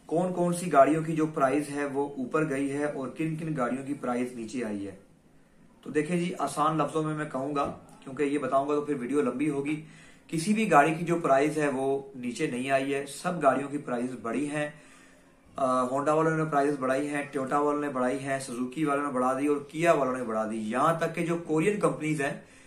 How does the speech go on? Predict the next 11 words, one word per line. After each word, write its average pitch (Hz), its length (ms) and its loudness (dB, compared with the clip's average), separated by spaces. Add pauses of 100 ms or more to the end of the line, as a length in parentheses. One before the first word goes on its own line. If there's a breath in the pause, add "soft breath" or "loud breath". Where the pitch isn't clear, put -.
(260 loud breath)
जो 143 180 0
कि 147 340 4
आप 139 300 -4
लगा 127 220 2
लें 139 180 -2
कि, 139 320 0
अ, 131 200 -10 (360)
United 127 360 -4
Bravo 120 320 0
है 131 360 -2 (380 loud breath)
और 123 440 -2